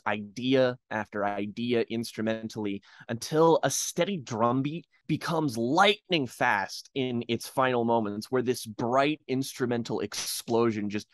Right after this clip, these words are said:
radiates with that kind of unbridled youth and leaves me absolutely fucking stunned. And then you sort of have what I would deem the interstitial moment of this sort of middle stretch here,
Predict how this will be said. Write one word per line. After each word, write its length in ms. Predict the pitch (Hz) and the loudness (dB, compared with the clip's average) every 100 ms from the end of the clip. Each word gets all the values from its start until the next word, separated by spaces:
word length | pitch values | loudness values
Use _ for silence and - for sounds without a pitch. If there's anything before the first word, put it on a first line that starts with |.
| - - - | -20 -20 -8
radiates 760 | 123 117 131 127 113 104 95 117 | 0 4 4 4 2 0 -2 -6
with 160 | 110 | -2
that 180 | - - | 0 -2
kind 240 | - 127 117 | -2 -4 -4
of 80 | - | -2
unbridled 680 | 127 123 113 120 120 113 104 | -2 0 4 4 4 2 0
youth 220 | 110 110 | -2 -4
and 140 | 110 117 | -2 -2
leaves 240 | 123 110 | -2 -2
me 180 | 120 123 _ 123 | -4 -6 _ 0
absolutely 1120 | 135 127 - - 135 107 110 - - 117 123 _ _ _ | 0 0 -4 -6 -4 -4 -4 -6 -8 -8 -8 _ _ _
fucking 440 | 151 143 - 107 98 | 0 2 -4 -10 -10
stunned. 880 | - - - - - 156 123 92 87 _ _ - - _ | -10 -8 -6 -2 4 6 4 0 -8 _ _ -20 -20 _
And 120 | 147 165 | 2 4
then 220 | 160 160 | 4 2
you 180 | 156 135 | -2 -6
sort 280 | - 139 | -2 -2
of 80 | 131 | -2
have 340 | 139 131 127 120 | 0 0 0 0
what 220 | 127 120 | 2 2
I 100 | 120 | 2
would 220 | 120 110 | -2 -6
deem 280 | 117 117 104 | -6 -4 -2
the 240 | 101 - | -2 0
interstitial 800 | 139 - 113 - - 180 - 135 | -4 -2 -4 -4 -2 -2 0 0
moment 360 | 113 104 104 110 | 0 0 -4 -6
of 120 | 104 | -8
this 180 | 107 - | -8 -8
sort 240 | - 117 107 | -8 -6 -4
of 80 | |
middle 400 | 107 113 123 117 | -4 0 2 2
stretch 600 | 107 - - 131 123 - | -2 -6 -2 0 -2 -4
here, 260 | 131 107 | -6 -4